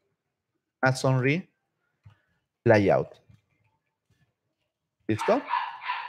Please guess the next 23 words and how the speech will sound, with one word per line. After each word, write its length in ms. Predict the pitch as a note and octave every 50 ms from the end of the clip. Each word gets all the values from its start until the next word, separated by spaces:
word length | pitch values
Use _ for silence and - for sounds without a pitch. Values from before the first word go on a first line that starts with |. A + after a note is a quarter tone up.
| - - - - _ -
¿Por 140 | F3 F#3+
qué? 480 | F#3 A3+ A3+ F3+ A2+ F2+ - - _ _ _ _ _ _ _ _ _ _
Porque 260 | - D3 C#3+ C3+ D#3
obviamente 460 | F3 F#3 G#3 G#3+ G#3 G#3+ G3+ F#3 -
el, 160 | F#3 F3+ D#3 -
el 160 | C3+ C3 C3
chiste 680 | - - G3+ F3+ - - - F3 E3+ F3 - - _ _ _ -
de 380 | B2 B2 C#3 C3+ C3+ C3+ C3+ C3+
JavaScript 440 | C#3+ D3+ D#3+ D#3 D3+ - D#3+ E3 E3
es 80 | D#3 -
que 100 | C#3+ -
te 100 | - A#2
lo 80 | B2
haga 220 | C3 C3 C3+ C3+ C3+
todo. 400 | - G3+ F3+ B2+ F#2 F2 G2+ G2+
Entonces 240 | G2 - A#2+ - B2+
yo 80 | C3+
le 60 | C#3 D3
voy 180 | D3 D#3+ E3+
a 60 | E3
quitar 320 | D#3 - C3+ G#2+ - E3 F3
acá 420 | E3+ D3+ - C#3 D3+ A#3+ C#4+ - _ _ _ _ _ _ _ _ _ _ _ _ _ _ _ _ _ _ _ _ _ _ _ _ _ _ _ _ _ _ - - - _ _ _ _ _ _ _ _
esto. 480 | - A2 A2+ G2+ - - - F2+ F#2 _